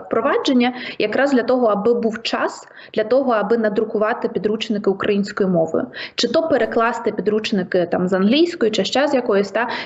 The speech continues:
чи видати в свої українські. Ну, п'ять років — це достатній термін для того, аби таку задачу виконати. Та? Другий момент, що, звичайно, що коли є чітке законодавче обмеження, то тоді вже, знаєте, підтискає. Як студентів перед, е,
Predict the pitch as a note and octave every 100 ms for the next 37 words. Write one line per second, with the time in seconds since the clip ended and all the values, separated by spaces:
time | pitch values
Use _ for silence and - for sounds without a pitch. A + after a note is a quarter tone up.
0 | - - C4 A#3 A#3 A3 G#3 G3+ - G#3
1 | G3+ F#3+ A#3+ C4+ A#4 - A#3 A3+ B3 A#3+
2 | A#3+ D#4 G#4+ C#4 - - - - C4+ A3+
3 | A#3 A#3 A#3+ A3+ A3 F#3+ G#3 C#4 D#4 B3+
4 | G3+ G3 A#3+ A3+ F#3+ F#3 - - A#3 G#3
5 | G#3 G#3 - F#3+ F3 - - - - -
6 | - - - - D4 - - G3+ C4 G4
7 | G4+ D4 B3 A3 G3+ - A3 G#3 G#3+ E4
8 | E4+ - - A#3 - - - A#3+ C4+ A#3+
9 | A#3+ C4 - C4 A#3 A3+ A#3 A3+ A3+ A3+
10 | A3+ G#3+ A3+ F#4+ G#4+ B3+ G#3 - G#3+ A3+
11 | C#4 E4+ C4 G#3+ D#3 - - - C4+ -
12 | - D#3 - - A#3+ A#3+ - A#3 D4+ D#4
13 | A#3+ - A3 A3 A3 G3 F#3+